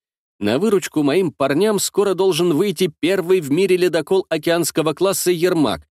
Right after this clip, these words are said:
оснащенный по последнему слову российской техники. «Золото Аляски у России будет, в этом я не сомневался».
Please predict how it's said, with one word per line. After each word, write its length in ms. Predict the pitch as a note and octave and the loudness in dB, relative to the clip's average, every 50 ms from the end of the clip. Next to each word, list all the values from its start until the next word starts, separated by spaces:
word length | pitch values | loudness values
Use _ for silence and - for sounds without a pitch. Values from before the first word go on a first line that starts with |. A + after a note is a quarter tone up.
| _ _ | _ _
оснащенный 720 | - A2 A2 - C#3 B2+ A#2+ - - C#3+ C3 B2+ B2+ B2+ A#2+ | -4 -2 -2 0 -2 0 -2 0 0 0 0 2 0 0 -2
по 100 | C#3 A#2+ | -2 -2
последнему 580 | C#3 B2+ - - C3+ B2+ B2+ B2 B2+ B2+ C3 | -2 -4 -2 0 0 0 0 0 0 0 0
слову 320 | B2 - C#3 C3 B2 B2 C3 | -2 0 0 0 0 2 0
российской 480 | C3 B2+ - - C3 A#2 - - C#3+ | 0 0 0 -2 -2 -2 0 -2 -2
техники. 640 | C3+ - C3 A#2 - - A#2+ G2+ F#2 - F2 D2+ - _ _ _ _ _ _ _ _ | 0 0 0 0 0 -2 -4 -2 -2 -2 -4 -4 -4 _ _ _ _ _ _ _ _
«Золото 580 | F#2+ F#2 F2+ G#2 D#3 F#3 E3 D#3+ D3 - D3+ D3+ | -12 -8 -4 -2 0 0 0 0 -2 -2 -2 0
Аляски 520 | E3+ G#3+ A3 - - - G#2+ D#2 D2+ - _ _ | 0 0 -2 -2 -4 -4 -4 -4 -6 -8 _ _
у 80 | G#3+ | 0
России 440 | A3+ G#3+ G3+ - - - F3 F3 E3+ | 0 0 0 0 0 0 0 0 0
будет, 440 | C#3+ C3+ B2+ A2+ F#2 E2 D2+ - _ | 2 2 0 0 0 -4 -6 -8 _
в 160 | - - F#2+ | -10 -4 -2
этом 320 | C3+ G3+ G#3+ - - F3 E3+ | 0 0 0 -2 -2 -2 0
я 160 | D3 D3+ C#3+ | 0 0 0
не 120 | C#3+ C#3 | 0 0
сомневался». 760 | B2 - C3+ B2 B2+ A#2+ A2+ A2+ A2 G2+ - - F#2 D#2 D#2 | 0 0 0 0 0 0 0 0 0 -2 -2 -4 -4 -6 -6